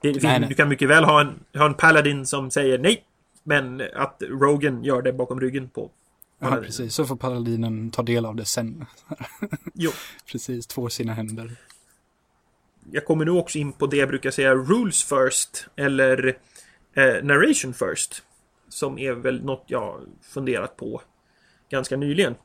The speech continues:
Speaker 1: Eh, och det är huruvida reglerna kommer in före eller efter,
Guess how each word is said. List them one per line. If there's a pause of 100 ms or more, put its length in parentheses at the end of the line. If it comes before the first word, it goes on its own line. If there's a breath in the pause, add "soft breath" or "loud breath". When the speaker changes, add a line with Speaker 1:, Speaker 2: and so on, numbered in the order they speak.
(1200 soft breath)
Speaker 1:
Eh, (320)
och
det
är
huruvida
reglerna
kommer
in
före
eller
efter,